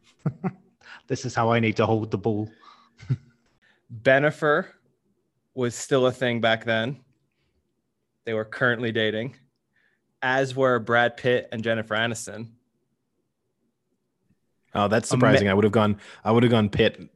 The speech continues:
Speaker 1: Jolie at that time. So that is
Speaker 3: The Bachelor ran its first season, as did American Idol. That's a crazy one to me.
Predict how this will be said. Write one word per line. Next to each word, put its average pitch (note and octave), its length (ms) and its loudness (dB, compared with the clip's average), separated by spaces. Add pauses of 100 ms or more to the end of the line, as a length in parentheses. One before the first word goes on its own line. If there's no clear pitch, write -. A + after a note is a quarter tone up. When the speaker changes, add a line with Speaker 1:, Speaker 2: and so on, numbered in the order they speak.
Speaker 1:
Jolie F2 580 -2
at F2 140 -6
that D#2+ 160 -4
time. D#2 320 -8
So - 160 -8
that E2 120 -2
is - 440 -10 (1700)
Speaker 3:
The B2+ 120 2
Bachelor A#2 840 0 (800)
ran B2 300 0
its A#2+ 220 -8
first C3+ 400 0
season, G#2+ 500 -6 (1080)
as C3 300 0
did C3 420 0
American B2 640 0
Idol. G#2 460 -6 (340)
That's A#2+ 260 -2
a B2+ 40 -6
crazy A2+ 340 -6
one G#2+ 220 -6
to A2 100 -14
me. G2+ 340 -12